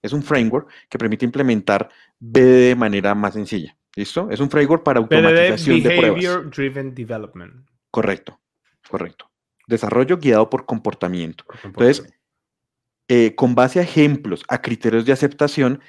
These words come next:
Speaker 1: se define desde un inicio temprano la, e-, e-, ese comportamiento que uno quiere que tenga el software,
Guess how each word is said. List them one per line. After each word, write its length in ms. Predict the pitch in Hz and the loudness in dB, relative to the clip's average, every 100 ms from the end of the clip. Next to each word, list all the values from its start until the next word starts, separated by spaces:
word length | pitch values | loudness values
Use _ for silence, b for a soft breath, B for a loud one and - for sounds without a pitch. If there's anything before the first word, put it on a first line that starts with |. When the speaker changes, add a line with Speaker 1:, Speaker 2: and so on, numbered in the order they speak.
| b | b
Speaker 1:
se 220 | _ - 147 | _ 2 4
define 380 | 143 143 175 | 4 2 4
desde 260 | 208 214 160 | 4 4 0
un 80 | 151 | -2
inicio 360 | 180 190 202 | 0 0 -2
temprano 800 | 196 151 117 - 160 147 143 196 _ _ _ _ _ _ _ _ _ - | -2 -2 -2 0 2 2 0 -6 _ _ _ _ _ _ _ _ _ -4
la, 220 | 123 120 | 2 2
e-, 220 | - 135 | 4 2
e-, 160 | - - | 2 2
ese 200 | 143 180 | 2 0
comportamiento 840 | - 175 170 160 123 131 156 208 214 | -2 0 0 0 0 2 2 0 -4
que 100 | 143 | -4
uno 180 | 139 | -4
quiere 300 | - 165 156 | -4 0 0
que 120 | 156 143 | 0 -4
tenga 280 | 107 104 | -2 -2
el 80 | 113 | -2
software, 420 | - 170 - - | 0 -4 -4 -14